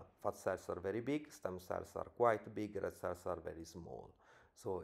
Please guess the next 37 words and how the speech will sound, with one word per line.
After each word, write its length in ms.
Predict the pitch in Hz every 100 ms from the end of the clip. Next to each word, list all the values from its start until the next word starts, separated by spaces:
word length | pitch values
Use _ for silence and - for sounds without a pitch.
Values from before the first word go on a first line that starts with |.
| 80
it's 220 | - -
quite 340 | - 113 98
easy 200 | 95 87
to 100 | 87
do 160 | - 87
this 120 | 82 -
selection. 480 | 95 92 90 87
This 240 | 90 92 87
is 60 |
our 240 | 85 87 87
international 600 | 87 85 87 85 87 85 -
patent, 420 | 87 87 87 85
is 140 | 82
based 400 | - 80 85 80
on 140 | 82 80
the 100 | 80
selective 580 | - 90 90 87 - 90
filtration 560 | - - - - - - - - - - _
of, 400 | 101 92 90 -
uh, 120 | 92 - - _ _ _ _ _ - - -
cells 500 | - 95 76 - 101
by 220 | 85 80 82 82
specific 720 | - - 104 - 87 90 87 -
filter 440 | 98 82 78 85
in 160 | 85 87
order 380 | 82 80 80 80 -
to, 220 | 82 76 - - - -
uh, 200 | 85 85 85
do 280 | 87 82
a 260 | 80 78 76 -
fast 320 | 95 87 -
washing 460 | 90 82 80 - 80
of 120 | - 71
fat. 200 | - - - - _
Here 260 | 82 80 104
we 120 | 131
are, 280 | 123 120